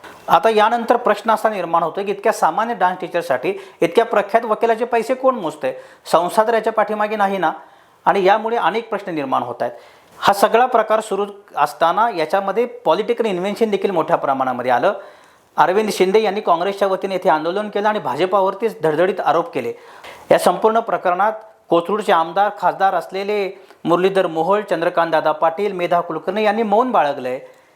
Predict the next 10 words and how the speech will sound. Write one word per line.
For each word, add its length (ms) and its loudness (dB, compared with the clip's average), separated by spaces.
या 100 4
मौनाचा 400 0
नेमका 320 0
अर्थ 160 -2
काय? 240 -4
संस्थाचालकाला 800 4
देखील 260 0
सहज 340 2
जामीन 280 -2
मिळेल 360 -4